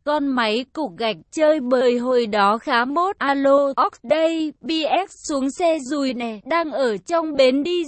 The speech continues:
ra. Ox ngồi đâu đó, mình quay lại nhìn một con bé mặc áo trắng, tóc để dài, đeo kính, quái, nhìn quen quen làm sao ý, để ý thấy tay đang cầm điện thoại nghe, ôi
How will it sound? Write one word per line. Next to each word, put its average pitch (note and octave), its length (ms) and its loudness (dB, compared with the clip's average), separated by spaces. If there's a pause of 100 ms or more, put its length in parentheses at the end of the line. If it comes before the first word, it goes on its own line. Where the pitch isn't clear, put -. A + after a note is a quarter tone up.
ra. D4+ 420 -2 (140)
Ox - 60 -4 (120)
ngồi A#3+ 300 0
đâu C#4 240 0
đó, B3 460 0
mình A#3 320 -2
quay D#4+ 240 0
lại C#4 260 -2
nhìn B3 280 -2
một A#3 360 -2
con D#4+ 280 0
bé B3 220 0
mặc C4+ 220 -2 (120)
áo A#3 240 0
trắng, C#4 500 -2 (140)
tóc E4+ 220 -4
để A#3+ 440 -2 (420)
dài, A#3+ 640 -4
đeo E4+ 280 0 (100)
kính, C4 400 -2 (120)
quái, C4 500 2
nhìn B3+ 400 -2
quen D#4 360 0
quen D4 380 -2
làm A#3 280 0
sao D#4 420 -2
ý, C#4+ 400 -2 (100)
để A3 200 -4
ý A3 320 -6
thấy B3+ 420 -2
tay E4 180 0
đang E4 300 -2
cầm A#3+ 360 -2
điện D#4 240 -4
thoại B3+ 240 -4
nghe, D#4 420 0
ôi D#4 340 2